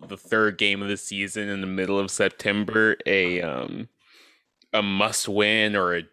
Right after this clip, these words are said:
do or die or whatever sports cliche you wanna call it, but this is it.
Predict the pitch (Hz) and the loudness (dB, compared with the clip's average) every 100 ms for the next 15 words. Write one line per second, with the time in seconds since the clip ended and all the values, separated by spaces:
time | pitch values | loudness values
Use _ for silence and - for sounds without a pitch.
0 | _ 131 117 107 95 104 101 104 104 101 | _ 2 4 2 4 4 6 4 4 4
1 | 101 98 90 87 85 87 92 95 95 95 | 2 0 -2 -4 -6 -6 -4 -2 -2 -2
2 | 98 - _ - - 104 95 - 104 107 | -4 -6 _ -14 -4 -4 -4 -6 -4 0
3 | 101 98 101 95 110 113 135 - 117 92 | 0 2 -2 0 2 4 4 4 0 2
4 | 165 190 135 127 85 | 0 2 2 2 0